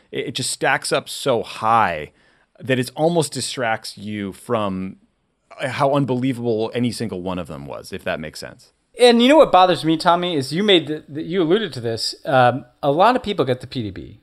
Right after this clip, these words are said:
Speaker 2: right? Um, you know, the Secretary of State, Secretary of Defense, the White House Chief of Staff, the National Security Advisor. I got
Speaker 1: Yeah.
Speaker 2: it as Deputy National Security Advisor. You know, again, it probably runs into the dozens 'cause it's usually kind of cabinet level, deputy cabinet level.
Speaker 1: And we all know, like, Jared got it.
Speaker 2: Yeah.
Speaker 1: Like, right. The, all, all those people wanted it and they didn't give a shit about protecting intelligence. They all got it.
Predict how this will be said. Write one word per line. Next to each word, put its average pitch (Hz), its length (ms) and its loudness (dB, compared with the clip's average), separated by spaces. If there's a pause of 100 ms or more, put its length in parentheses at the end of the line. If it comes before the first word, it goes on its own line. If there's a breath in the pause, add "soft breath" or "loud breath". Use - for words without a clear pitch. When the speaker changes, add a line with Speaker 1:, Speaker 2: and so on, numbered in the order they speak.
(140)
Speaker 2:
right? 143 420 2
Um, 123 540 0 (100)
you 165 140 -2
know, 127 180 4
the 120 140 -2
Secretary 135 300 -4
of 113 60 -4
State, 156 360 0
Secretary 131 260 -4
of 110 40 -8
Defense, 143 520 2
the 123 80 -2
White 120 160 4
House 117 160 0
Chief 120 180 -8
of 120 60 -10
Staff, 151 480 4
the 127 60 -12
National 110 180 -6
Security 151 200 -6
Advisor. 135 440 2
I 120 160 -2
got 139 160 6
Speaker 1:
Yeah. 139 60 4
Speaker 2:
it 135 60 0
as 123 60 -10
Deputy 139 220 -2
National 139 160 -2
Security 139 220 -2
Advisor. 135 340 2 (320 loud breath)
You 190 80 -2
know, 151 80 6
again, 165 220 6
it 127 100 0
probably 175 280 2
runs 147 260 2
into 127 120 -4
the 113 60 -8
dozens 123 480 2
'cause 113 140 -10
it's 113 160 -10
usually 131 240 -2
kind 120 180 -6
of 107 80 -8
cabinet 131 400 0
level, 120 300 0
deputy 131 480 -2
cabinet 123 340 0
level. 113 320 -2
Speaker 1:
And 156 160 0
we 170 120 4
all 165 120 8
know, 170 80 4
like, 139 160 4
Jared 120 460 2
got 113 260 4
it. 117 160 4
Speaker 2:
Yeah. 240 180 6
Speaker 1:
Like, 135 140 4
right. 139 180 4
The, 123 100 -6
all, 156 280 4
all 175 160 6
those 185 140 4
people 160 240 4
wanted 123 340 4
it 107 120 2
and 107 80 -4
they 113 80 0
didn't 113 120 -4
give 98 120 -4
a 87 40 -8
shit 95 220 -4
about 90 180 -4
protecting 98 380 -8
intelligence. 87 440 -6
They 104 100 -2
all 85 120 0
got 82 220 -6
it. - 160 -16